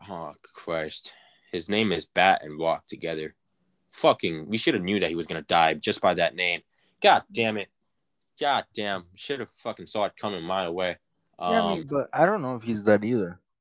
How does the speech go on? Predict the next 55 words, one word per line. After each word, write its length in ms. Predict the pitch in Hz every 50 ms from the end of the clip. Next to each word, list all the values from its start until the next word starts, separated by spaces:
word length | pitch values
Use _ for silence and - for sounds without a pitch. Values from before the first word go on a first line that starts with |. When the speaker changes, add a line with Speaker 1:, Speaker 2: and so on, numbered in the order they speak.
| _ _ _ _ _ _
Speaker 2:
to 60 | -
be 160 | 101 101 95 92
honest. 420 | 98 110 110 95 90 90 - -
He's 140 | 110 113 120
a 40 | 113
cool 240 | - - - 98 95
character. 560 | - - 87 92 98 92 - - 85 85 90 - _ _ _ _ _ _ _ _ -
Speaker 1:
Yeah, 280 | - 208 302 320 294 -
that's 160 | 156 - -
what 80 | 202
I'm 80 | 196 180
saying. 260 | - - 247 285 226 143
Yeah, 220 | 175 196 151 123
I 60 | 135
was, 160 | 165 180 -
that's 180 | - 151 175 -
why 60 | 190
I 60 | 143
was 100 | 170 170
kinda 180 | - 202 170 143
pissed. 200 | - - 175 175
I 40 | 175
was 80 | 165
like, 120 | 165 151 - -
"No, 240 | 254 320 359 440
why 100 | 359 302 415
the 100 | 440 403 -
fuck 180 | - 480 - 440
is 80 | 415
this 100 | 427 415
guy 320 | - 466 440 427 381 415 427 466 494 453
dying?" 100 | - 320
Like, 140 | 302 - -
this 160 | 220 220 -
guy's, 200 | - 269 247 208 _ _ _ _ _ -
like, 100 | - 202 -
he's, 180 | 254 262 233
like, 160 | 240 214 175 _ _ _ _ _ _ -
he's, 300 | - 214 233 190 160 -
he's 180 | - 220 226
a 40 | 233
low-key 500 | 208 165 151 160 170 170 - - 185 165 -
cool 280 | - 214 254 269 240
dude. 300 | 160 110 87 78 - - -
Like, 160 | 95 92 -
he 120 | - 143
just, 260 | 127 131 120 107 -
like, 120 | - 113 110
he's, 260 | - 165 180 165 - _ _ _ _ _ _ _ _ _ _ _ -
like, 160 | 139 139 - -
I 100 | 143 170
see 180 | 170 202 214 202
him 220 | 190 214 185 165
as, 340 | - 127 127 127 123 110 104
um, 640 | 117 113 113 110 107 107 101 95 90 82 80 80